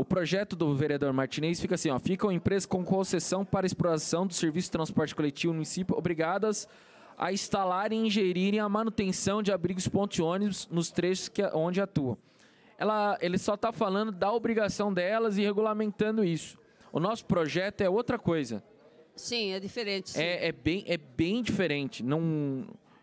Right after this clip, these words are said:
Speaker 1: e, e, e o mais engraçado
Speaker 2: O caso das bicicletas.
Speaker 1: É, e do ponto de
Speaker 2: Pelo,
Speaker 1: vista
Speaker 2: pelo
Speaker 1: legal
Speaker 2: Brasil afora, as bicicletas que podem
Speaker 1: É.
Speaker 2: circular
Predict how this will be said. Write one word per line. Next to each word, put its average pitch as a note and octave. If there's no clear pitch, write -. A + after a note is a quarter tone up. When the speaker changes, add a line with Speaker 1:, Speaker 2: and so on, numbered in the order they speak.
Speaker 1:
e, -
e, A3
e G3+
o G3+
mais A#3+
engraçado A#3+
Speaker 2:
O -
caso C4
das B3
bicicletas. A3+
Speaker 1:
É, F3+
e D#3
do F3+
ponto A#3+
de A#3
Speaker 2:
Pelo, A#3+
Speaker 1:
vista A#3+
Speaker 2:
pelo E3+
Speaker 1:
legal G#3+
Speaker 2:
Brasil D#3
afora, C4
as A#3+
bicicletas A3+
que A#3+
podem G#3+
Speaker 1:
É. E3+
Speaker 2:
circular G#3+